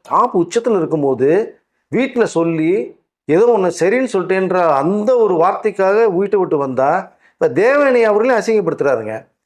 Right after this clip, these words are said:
இவருக்கு இவரே பேசி அசிங்கப்படுத்துறது இல்லாம, இப்ப தேவயானி அவர்களையும் கூட்டு வந்து நடுத்தரவில் நிக்க வச்சு அசிங்கப்படுத்துறாரு.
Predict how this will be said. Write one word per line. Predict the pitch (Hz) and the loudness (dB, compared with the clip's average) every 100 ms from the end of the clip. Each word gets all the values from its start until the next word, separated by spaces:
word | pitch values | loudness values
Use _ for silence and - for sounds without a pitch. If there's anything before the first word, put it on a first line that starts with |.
| _ _ - | _ _ -6
இவருக்கு | 180 277 269 240 | -2 0 -2 0
இவரே | 240 247 269 294 | 2 2 2 0
பேசி | 294 208 226 202 | 0 0 0 -2
அசிங்கப்படுத்துறது | 165 190 185 170 147 135 | -2 -2 -2 -2 -2 -2
இல்லாம, | 120 113 110 120 165 233 226 - _ | -4 -6 -4 -2 0 0 -4 -10 _
இப்ப | - 165 123 156 | -8 -6 -2 0
தேவயானி | 240 262 254 233 214 | 2 2 2 2 2
அவர்களையும் | 190 190 185 220 247 - | 2 2 0 2 0 0
கூட்டு | 214 185 | -2 0
வந்து | 208 180 | 0 0
நடுத்தரவில் | 196 196 180 | -2 -2 -2
நிக்க | 165 156 | -2 0
வச்சு | 180 240 | 0 0
அசிங்கப்படுத்துறாரு. | 202 233 208 175 151 120 | 0 -2 -2 -4 -4 -4